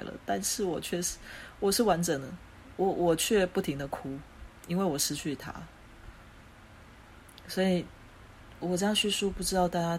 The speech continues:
听得懂我的意思吗？就是你知道那种矛盾冲突感非常强烈，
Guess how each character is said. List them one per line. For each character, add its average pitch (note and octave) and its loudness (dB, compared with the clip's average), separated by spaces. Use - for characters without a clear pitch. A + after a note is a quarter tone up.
听 - -2
得 E3 -2
懂 C3+ -6
我 C3+ -10
的 - -10
意 D3 -6
思 - 0
吗？ - -12
就 F#3+ -8
是 F3+ 0
你 E3 -4
知 F3+ 2
道 G3 6
那 G3 2
种 D#3+ 0
矛 D3 -6
盾 E3+ 0
冲 D#3+ -4
突 D3 -8
感 C3 -6
非 D#3+ 0
常 - -4
强 - -2
烈， D3+ -2